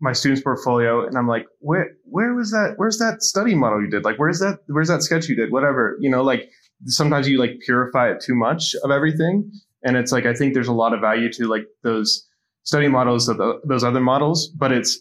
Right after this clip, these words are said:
it's really about going online and seeing how do people photograph these in a really good way. And, and so you, you can see the early ideas in the process, but it's still well done. And it's not like that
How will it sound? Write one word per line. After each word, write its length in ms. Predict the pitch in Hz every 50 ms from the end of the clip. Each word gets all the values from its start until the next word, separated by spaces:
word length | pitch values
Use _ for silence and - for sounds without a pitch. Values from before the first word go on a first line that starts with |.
| _ _
it's 180 | 143 - -
really 180 | 139 147 151 147
about 220 | 143 135 120 117
going 220 | 120 127 127 131 127
online 400 | 123 117 113 113 120 131 147 156
and 160 | 143 120 -
seeing 340 | - - 131 127 120 113 -
how 240 | - 117 123 131 131
do 120 | 131 123
people 300 | - - 127 - 120 110
photograph 420 | - - 117 113 110 107 110 107 - -
these 200 | 110 110 104 110
in 100 | 104 101
a 40 |
really 180 | 98 101 101 101
good 160 | 95 101 95 -
way. 380 | 101 101 107 127 156 151 160 - _ _ _ _ _ -
And, 340 | 110 107 107 104 107 -
and 180 | 123 117 110 107
so 380 | - - 117 107 107 104 - -
you, 280 | - 117 110 - - - - _ _ _ _ _ _
you 180 | - 131 110 107
can 160 | - 107 107
see 320 | - - - 143 139 127 117
the 200 | 120 117 107 87
early 260 | 95 120 120 117 110
ideas 460 | 107 104 104 101 110 113 147 165 165 143
in 80 | 117
the 60 | 107
process, 680 | 107 - 110 104 113 - - 131 - 175 170 - - - _ _
but 160 | 117 107 101 -
it's 160 | 120 104 -
still 340 | - - - 131 123 117 110
well 240 | 104 104 101 101 90
done. 240 | 98 92 92 90 87
And 140 | 92 95
it's 200 | 90 82 - -
not 240 | 101 101 95 87 - -
like 160 | 95 92 - _
that 180 | 95 98 -